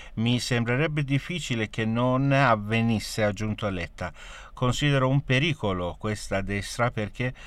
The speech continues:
porta avanti idee discriminatorie nei confronti di una parte della nostra società, ha aggiunto. Nessun dubbio, non rifaremo alleanze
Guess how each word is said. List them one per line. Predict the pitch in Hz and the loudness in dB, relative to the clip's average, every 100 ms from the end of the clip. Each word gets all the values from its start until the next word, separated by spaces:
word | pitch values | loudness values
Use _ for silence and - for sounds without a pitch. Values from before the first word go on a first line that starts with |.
| - - | -18 -4
porta | 127 123 - 110 | 0 0 4 4
avanti | 110 123 123 120 | 6 4 2 -2
idee | 107 101 117 110 | -2 -2 -2 -2
discriminatorie | 104 101 - 107 107 107 110 - 143 117 | -4 -6 -4 -4 -2 -2 -2 0 0 0
nei | 104 | -2
confronti | 110 98 117 117 101 | -4 -4 -4 -4 -4
di | 101 | -4
una | 117 127 | 0 0
parte | 123 110 - 101 | 2 -2 -2 -6
della | 98 98 98 | -4 -2 -2
nostra | 110 101 - 95 | -4 -4 -6 -6
società, | - 92 98 - 127 | -8 -10 -10 -4 -2
ha | 117 | 0
aggiunto. | 90 95 87 - 90 - - - - | -2 -8 -10 -10 -10 -10 -14 -14 -6
Nessun | 117 120 - 165 151 | 0 0 2 2 2
dubbio, | 110 90 101 101 95 | 0 0 0 0 -2
non | - 110 127 127 131 127 | 0 2 4 4 4 2
rifaremo | 110 104 110 110 127 110 107 | 0 0 0 2 0 2 2
alleanze | 95 95 101 110 120 - 123 | 2 2 2 2 0 -2 -6